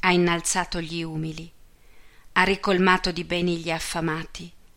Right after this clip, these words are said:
ha rimandato i ricchi a mani vuote. Ha soccorso Israele, suo servo,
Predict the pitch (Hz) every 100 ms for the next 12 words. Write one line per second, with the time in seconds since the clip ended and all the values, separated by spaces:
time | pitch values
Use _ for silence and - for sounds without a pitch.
0 | - - 170 175 165 160 160 160 - 151
1 | 156 170 - - 151 - 139 151 151 147
2 | 156 147 131 - 151 - - - _ -
3 | - - - 208 202 - 202 - 214 208
4 | - 202 185 180 180 175 165 160 160 156
5 | - 170 - - 165 151 156 156